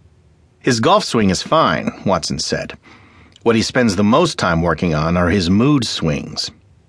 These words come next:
"Me changing as a person has helped my golf, not my swing," he said.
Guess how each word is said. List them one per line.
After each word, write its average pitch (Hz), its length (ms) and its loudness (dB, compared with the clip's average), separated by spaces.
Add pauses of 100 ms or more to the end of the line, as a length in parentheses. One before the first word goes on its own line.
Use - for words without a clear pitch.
(680)
"Me 151 220 2
changing 151 480 0
as 110 120 0
a 110 40 -2 (180)
person 113 280 2
has 95 140 0
helped - 280 -4
my 101 160 2
golf, 95 680 0
not 107 200 0
my 85 120 -4
swing," 85 520 -2 (180)
he - 140 -6
said. - 340 -8